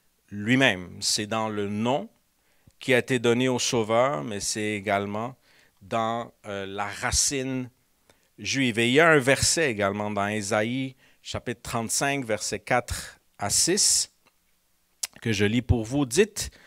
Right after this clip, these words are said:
à ceux-ci qui ont le cœur troublé, prenez courage, ne craignez point. Voici votre Dieu, la vengeance viendra, la rétribution de Dieu.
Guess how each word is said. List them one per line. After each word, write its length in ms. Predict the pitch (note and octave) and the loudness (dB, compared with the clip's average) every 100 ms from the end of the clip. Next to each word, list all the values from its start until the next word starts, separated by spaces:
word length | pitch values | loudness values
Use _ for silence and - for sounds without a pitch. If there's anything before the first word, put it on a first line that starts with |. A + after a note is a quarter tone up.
| - - _ _ | -20 -20 _ _
à 140 | D3+ E3+ | 4 6
ceux-ci 420 | - D3+ - F#3+ | 6 4 4 2
qui 120 | - | 2
ont 120 | D3 | 4
le 100 | C3+ | 4
cœur 320 | A#2+ D3 C#3 - | 2 0 -2 -4
troublé, 540 | - C3+ B2 C#3 G3 _ _ _ _ _ _ | -2 0 2 2 0 _ _ _ _ _ _
prenez 260 | - D#3 F#3 | 2 4 4
courage, 880 | F3+ D3+ C3 D3 G3 F#3 - - - _ | 6 6 8 8 6 -2 -2 -2 -4 _
ne 120 | A2 | -4
craignez 420 | C3 - D#3+ D3+ C3+ | -4 0 0 2 0
point. 340 | - A#2+ C3+ G#3 _ _ _ _ _ - | 0 -2 -2 -6 _ _ _ _ _ -2
Voici 460 | A2 C3 - E3+ | 4 4 4 0
votre 380 | D#3+ B2 - A2 | 2 0 0 -4
Dieu, 480 | G2 F#2 G#2+ B2 C3 - | -4 -4 -2 -2 -2 -4
la 160 | G#2 | -2
vengeance 640 | G#2 G2 G2 G#2+ A#2+ - - | 0 0 0 -2 -2 -6 -10
viendra, 760 | G2 G#2 G#2 G2 - F#2+ C#3+ - _ _ _ _ | -12 -6 -6 -6 -6 -6 -6 -10 _ _ _ _
la 120 | G2 | -4
rétribution 840 | G2+ G#2 - B2+ A2 G#2+ - C3+ C#3 | -2 -4 -6 -10 -8 -6 -2 -2 -2
de 160 | G#2 F#2 | -4 -6
Dieu. 480 | - G2 G2 C#3 | -6 -6 -6 -8